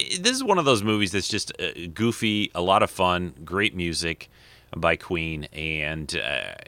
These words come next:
it, it's always been kind of one of these movies for me that is just, uh, both kind of a sign of its times quite a bit, uh, but, but it's just goofy fun. It's, it's just really, uh, kind of a throwback and kind of ridiculous. But, uh,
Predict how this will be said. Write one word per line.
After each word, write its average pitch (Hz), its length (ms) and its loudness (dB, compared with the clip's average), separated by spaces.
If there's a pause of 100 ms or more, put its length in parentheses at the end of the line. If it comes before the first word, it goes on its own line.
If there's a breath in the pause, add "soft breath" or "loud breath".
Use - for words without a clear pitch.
(280)
it, 117 220 -6
it's 107 180 -2
always 117 380 6
been 92 240 2
kind 90 260 2
of 76 80 -4
one 85 140 -2
of 80 80 -4
these 80 180 -4
movies 80 320 -4
for - 160 -6
me 80 300 -4
that 73 300 -2
is 71 180 -6
just, - 420 -10
uh, 67 220 -4 (1200 soft breath)
both 113 360 4
kind 143 200 4
of 127 80 0
a 104 60 2
sign 107 320 4
of 98 60 0
its - 180 -4
times 104 840 -2
quite 110 240 0
a 101 40 0
bit, 107 440 -2 (100)
uh, 80 220 -2
but, 82 400 0 (120)
but 92 180 -2
it's - 160 -6
just - 260 -4
goofy 85 320 -4
fun. 78 380 -4
It's, - 260 -10
it's 80 180 -12
just - 260 -2
really, 87 440 -2 (520 soft breath)
uh, 64 220 0
kind 87 240 0
of 76 60 -6
a 76 40 -4
throwback 82 720 0
and 73 80 -8
kind 82 200 -4
of 78 40 -4
ridiculous. 73 720 -6
But, 71 400 -6
uh, 73 160 -4